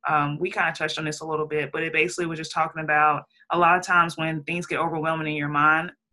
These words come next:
I personally do this sometimes as well. Um, you can self-isolate where, you know, you think that you can do everything yourself.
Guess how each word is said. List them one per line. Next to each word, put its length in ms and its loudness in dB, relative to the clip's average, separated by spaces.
I 400 4
personally 400 -2
do 160 -2
this 180 -4
sometimes 460 0
as 140 -4
well. 360 2
Um, 220 6
you 100 0
can 140 -2
self-isolate 840 -2
where, 360 2
you 100 -6
know, 120 0
you 180 -2
think 220 -4
that 80 -4
you 120 -6
can 280 -8
do 120 -2
everything 400 -2
yourself. 580 -4